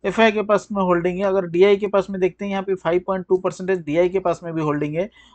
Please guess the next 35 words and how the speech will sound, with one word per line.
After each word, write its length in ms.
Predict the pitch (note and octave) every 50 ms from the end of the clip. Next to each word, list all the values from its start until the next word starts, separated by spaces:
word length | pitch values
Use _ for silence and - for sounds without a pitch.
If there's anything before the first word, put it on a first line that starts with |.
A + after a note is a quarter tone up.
| - _
और 100 | - G3 F3+ -
पब्लिक 280 | F#3+ F#3 F3+ A3 A3+
के 100 | G3 A#3 G#3+
पास 240 | A3 A3 G3+ -
में 100 | A#3 A3+
थर्टीन 320 | A3 - F#3 E3 G3 F#3+ F#3
परसेंटेज 400 | F#3+ G3+ - - F3+ F3 F3 E3+
का 120 | - - G3+
होल्डिंग 340 | E3+ D#3+ D3 C#3 C#3+ C3+ C#3
है 80 | C#3
फ्रेंड्स। 360 | C3 C3+ C3 C3 A#2+ - - _ _ _ _ _ _ _ _
अगर 160 | - F3 F#3+
हम 120 | G3 G3+ G3+
इसी 120 | F#3+ F#3+ G#3+
हिसाब 220 | G3+ G#3 G#3 G3+
से 120 | - -
देखेंगे 300 | G3 F3+ F3 - G#3 G3+ G#3
पब्लिक 360 | G3+ F#3+ E3 E3 F3 F#3+ F#3
के 80 | G3+ G#3
पास 220 | G3+ G3+ G3 F#3+ -
में 120 | G#3 F#3+ F#3
यहाँ 220 | F#3+ F#3+ F3+ F3 F3+
पे 100 | F#3 F#3+
टू 180 | - - G3+ G3+
परसेंट 280 | - G3 G3+ - G3
अगर 180 | G3 F#3+ G3 F#3+
एलआईसी 360 | F3+ E3+ F3+ F#3 F#3 F#3 G3+
का 80 | F#3+ G3+
अगर 160 | F#3+ F#3+ F#3
हम 100 | F#3+ F#3+
निकाल 320 | F#3 E3+ - F#3 F3+ F#3 F#3
देंगे 300 | G3 F#3+ F3+ E3 E3+ F#3
तो 840 | A#3 - _ _ _ _ _ _ _ _ _ _ _ _ _ -
यहाँ 280 | A3 A3 G#3+ G#3+ A3+ A3+
पे 120 | A#3+ A#3